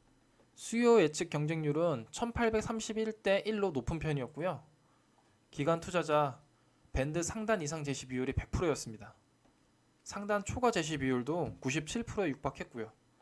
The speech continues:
공모가 밴드는 십삼 프로 초과했고요. 만 삼천 원으로 확정되었습니다.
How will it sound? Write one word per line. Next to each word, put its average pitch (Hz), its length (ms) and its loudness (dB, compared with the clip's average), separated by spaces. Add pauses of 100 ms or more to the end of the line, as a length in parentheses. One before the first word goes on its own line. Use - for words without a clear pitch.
(760)
공모가 196 400 2
밴드는 151 720 -2 (200)
십삼 233 340 -4
프로 175 500 -2
초과했고요. 196 720 -2 (800)
만 127 180 0
삼천 175 380 -2
원으로 139 260 -2
확정되었습니다. 120 800 -8